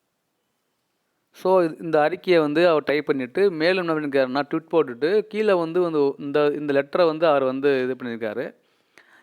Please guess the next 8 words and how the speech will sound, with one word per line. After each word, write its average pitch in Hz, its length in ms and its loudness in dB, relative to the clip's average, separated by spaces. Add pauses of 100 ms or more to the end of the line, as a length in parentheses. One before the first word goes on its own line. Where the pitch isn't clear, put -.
(140)
இந்த 160 260 2
லெட்டர்லேயும் 208 380 2
அதுதான் 170 520 2
போட்டிருக்காங்க. 143 580 0
என்ன 160 160 0
போட்டிருக்காங்கன்னா, 151 400 0
இந்த 151 180 -4
மாதிரி, 135 580 -2